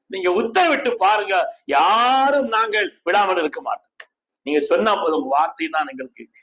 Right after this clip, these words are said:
வாக்கு. அதனால நாயகமே, நான் சொல்கிறேன்,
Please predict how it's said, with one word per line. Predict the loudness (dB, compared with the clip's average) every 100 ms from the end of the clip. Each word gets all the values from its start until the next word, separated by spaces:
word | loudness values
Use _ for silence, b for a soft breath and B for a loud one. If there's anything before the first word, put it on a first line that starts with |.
| b b
வாக்கு. | 0 0 -2 -12 _ _ _ _ _ _ _ _ _ _ _ _ _ _ _ _
அதனால | -2 2 0 0
நாயகமே, | -2 0 0 0
நான் | -2 -4
சொல்கிறேன், | -2 0 2 0 -2 -4 -16